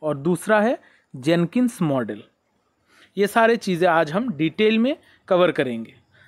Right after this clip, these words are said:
अगर आप मेरे क्लास में नए हैं तो कैन-, चैनल को सब्सक्राइब कर लेना और वीडियो को लाइक और शेयर कर देना, क्योंकि sharing is caring। तो चलते हैं, आज का क्लास शुरू करते हैं।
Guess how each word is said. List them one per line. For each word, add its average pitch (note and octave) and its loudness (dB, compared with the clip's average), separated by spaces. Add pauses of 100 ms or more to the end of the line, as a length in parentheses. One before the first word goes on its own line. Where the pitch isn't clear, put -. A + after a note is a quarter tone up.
(140)
अगर F3+ 0
आप G3+ 2
मेरे F3+ 4
क्लास D#3+ 0
में E3+ -2
नए D#3+ 2
हैं G#3 -2 (260)
तो D3+ -4
कैन-, D#3 -2
चैनल E3+ 0
को E3+ 0
सब्सक्राइब G3 0
कर G#3 0
लेना G#3 2 (380)
और C#3 0
वीडियो E3 0
को G#3 0
लाइक F#3 2
और G#3+ 2
शेयर D#3+ 0
कर C#3 -2
देना, A#2+ -8 (180)
क्योंकि A3 -4
sharing G#3+ 2
is - -12
caring। C#3+ 0 (1300)
तो D#3 -2
चलते E3+ 2
हैं, A#3 -2 (360)
आज E3 2
का A#3 2
क्लास F3+ 2
शुरू G3 0
करते - -2
हैं। A#2 -16